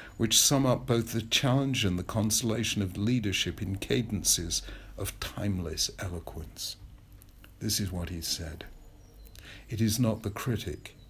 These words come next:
who counts, not the man who points out how the strong man stumbles or where the doer of deeds could actually have done them better. The credit belongs to the man who is actually in the arena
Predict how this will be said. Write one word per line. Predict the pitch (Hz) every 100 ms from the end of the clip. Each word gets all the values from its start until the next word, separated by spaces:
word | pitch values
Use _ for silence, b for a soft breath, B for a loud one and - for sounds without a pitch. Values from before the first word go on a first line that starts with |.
| - -
who | - 92
counts, | - 98 82 76 - - - - - B B B -
not | 123 120
the |
man | 123 123 120
who | 104 107
points | - 113 107
out | 113 104 87
how | 101
the | 95 104
strong | - - 113 104
man | 104 101 104
stumbles | - - 104 104 107 107 -
or | 95
where | 98
the | 95 101
doer | 90 110 110 107
of | 98 -
deeds | 110 107 104 - B B
could | - 113
actually | 104 101 - 104
have | 101 98
done | 101 95
them | 98 95
better. | 104 101 107
The | 101
credit | 110 - 127 131 131 131
belongs | 113 110 117 113 -
to | 101
the | 95
man | 92 107 107
who | 104 101
is | 92 85
actually | 123 110 - - 120 131 B B B
in | - 131 127
the | 110 120
arena | 120 113 117 120 104 82